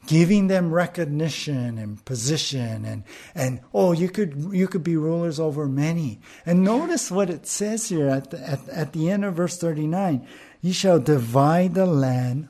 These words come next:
for a price." I think that's super interesting. I'm not sure, but with the current peace plan, it could be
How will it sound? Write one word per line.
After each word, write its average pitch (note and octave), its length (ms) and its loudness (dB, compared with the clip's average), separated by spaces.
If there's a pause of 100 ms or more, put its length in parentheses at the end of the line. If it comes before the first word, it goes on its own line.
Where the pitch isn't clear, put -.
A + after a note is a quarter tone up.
(120)
for B2 280 -4
a A2+ 140 -6
price." - 840 -10 (400)
I A#3+ 200 6
think G#3 220 0
that's C#3 340 -4 (180)
super F#3+ 420 -4
interesting. D#3 840 -6 (280)
I'm D3+ 140 0
not A3 300 0
sure, G#3 420 0 (340)
but F3 260 2
with F3 220 -2
the D#3 120 0
current G3+ 580 -2 (180)
peace B3 460 0
plan, A#2+ 400 -6 (120)
it E3 300 -6
could G#3 380 -4
be C3+ 300 -2